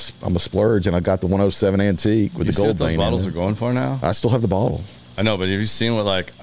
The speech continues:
Speaker 2: unopened bottles from back then are
Speaker 1: Oh,
Speaker 2: going for
Speaker 1: yeah.
Speaker 2: and
Speaker 1: I've
Speaker 2: stuff
Speaker 1: had
Speaker 2: right now?
Speaker 1: guys offer me four, four hundred dollars for the bottle I've got
Speaker 2: Yeah.
Speaker 1: that are, that has that much whiskey in it. They've told me, "Drink the rest of it and
Speaker 2: Yeah.
Speaker 1: sell me the bottle for four hundred bucks."
Speaker 2: Yeah.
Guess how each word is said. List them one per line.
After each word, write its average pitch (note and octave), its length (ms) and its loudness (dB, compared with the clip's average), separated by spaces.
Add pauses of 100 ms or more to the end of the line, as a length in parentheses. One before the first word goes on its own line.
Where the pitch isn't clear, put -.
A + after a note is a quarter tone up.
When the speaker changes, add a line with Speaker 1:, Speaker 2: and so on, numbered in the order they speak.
Speaker 2:
unopened G#2 480 0
bottles F#2 440 0
from G2 180 -4
back G2 240 0
then G#2 100 0
are G#3 80 2
Speaker 1:
Oh, D3+ 80 0
Speaker 2:
going F2+ 200 -4
for A2+ 60 -6
Speaker 1:
yeah. D#3 80 2
Speaker 2:
and A#2+ 80 0
Speaker 1:
I've - 60 -4
Speaker 2:
stuff D#3+ 140 0
Speaker 1:
had G3+ 60 2
Speaker 2:
right D3+ 100 2
now? F#2 40 -2 (120)
Speaker 1:
guys G2 120 2
offer G#2 220 0
me G2 60 0
four, A#2 260 0
four C#3 260 -2
hundred G2+ 80 0
dollars C#3+ 300 2
for - 120 -4
the F2 120 2
bottle E2+ 240 0
I've - 100 -2
got - 380 -2 (280)
Speaker 2:
Yeah. F#2+ 200 0
Speaker 1:
that F#2+ 180 2
are, F2 240 2 (300)
that A2 80 0
has G2 140 0
that F#2+ 140 0
much G2+ 200 -2
whiskey A2 280 0
in E2 60 2
it. F2 40 4
They've G#2 120 2
told A2+ 160 0
me, F#2+ 60 2
"Drink A2 240 0
the - 60 0
rest G#2 280 0
of D#2 120 2
it - 120 2
and F2 220 0
Speaker 2:
Yeah. F#2 220 0 (120)
Speaker 1:
sell - 180 0
me A#2+ 60 2
the G2+ 80 2
bottle F#2+ 220 2
for G2 100 -10
four F2 240 0
hundred D2 160 -2
bucks." - 340 -4 (100)
Speaker 2:
Yeah. F2 200 -2